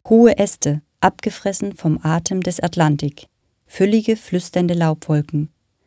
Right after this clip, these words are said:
Versammlung der Möwen auf Schindeldächern in Lee. Freileitungen an grob behauenen, oft schiefen Stangen aus der Zeit einer bescheidenen Technik.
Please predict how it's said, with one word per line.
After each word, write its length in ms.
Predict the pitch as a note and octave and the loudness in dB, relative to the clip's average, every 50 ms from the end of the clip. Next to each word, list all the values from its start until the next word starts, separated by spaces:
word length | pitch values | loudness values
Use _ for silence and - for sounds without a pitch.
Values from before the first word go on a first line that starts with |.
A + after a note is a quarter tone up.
| _ _ _ _ _ _ | _ _ _ _ _ _
Versammlung 640 | - - E3+ D#3 D#3 E3+ F3+ G#3 G#3+ G#3+ A3 G#3+ | -2 0 0 4 6 4 4 6 4 2 2 2
der 120 | G3 F#3 E3 | 2 4 4
Möwen 440 | E3 E3 F3 F#3+ F#3 - F#3+ - - | 4 4 4 2 -2 -4 -8 -8 -8
auf 160 | E3 - - | -10 -8 -6
Schindeldächern 720 | - - F#3+ G3 G3 G3 F#3 - - F3 E3 - F3 E3+ - | -4 -4 -4 -4 -4 -6 -2 -2 -2 -2 -2 -4 -4 -2 -2
in 100 | E3+ F3 | -2 0
Lee. 320 | E3+ E3 D3 C#3+ D3+ D3+ - _ _ _ _ _ _ _ _ _ _ _ _ _ _ _ _ _ | 0 2 0 0 0 -4 -8 _ _ _ _ _ _ _ _ _ _ _ _ _ _ _ _ _
Freileitungen 1000 | _ - - - E3 E3+ G3 G#3 G#3+ G#3+ A3 A3 - A3 G#3+ G#3+ G#3+ G#3+ G#3+ - | _ -18 -4 2 2 4 4 4 4 2 0 0 0 -2 0 0 0 -2 -4 -2
an 120 | - E3+ E3 | 0 -2 0
grob 320 | E3+ E3 E3 F#3+ G#3 - | 0 0 -2 -2 -2 -2
behauenen, 580 | - E3 D#3+ E3 E3 F3 F#3+ G3 G3 F#3+ F#3 F#3 - | -2 0 2 2 2 0 0 -2 -4 -4 -6 -2 -2
oft 280 | - F#3 - - - | -2 -2 -2 -4 -8
schiefen 320 | - - F#3 F3+ - F#3 E3+ | -6 -6 -6 -4 -4 -2 -2
Stangen 460 | - - - F3+ F3+ F3 E3 D#3+ - | -2 0 0 0 2 2 0 0 -2
aus 180 | - D#3+ - - | -4 -6 -6 -4
der 140 | - D#3 - | -6 -6 -4
Zeit 440 | - - E3+ E3 F#3 F3+ - - | -2 -2 0 -2 -2 -4 -8 -4
einer 180 | - D#3 D#3 D3 | -2 -2 0 0
bescheidenen 560 | D3+ C#3+ - - D3 D3+ D3+ E3 E3 E3 E3 | 0 0 0 2 2 0 2 2 0 0 0
Technik. 520 | - - E3+ D#3+ - D#3+ D3 C#3+ C#3+ - | -2 -2 -4 -2 0 0 -2 -2 -2 -8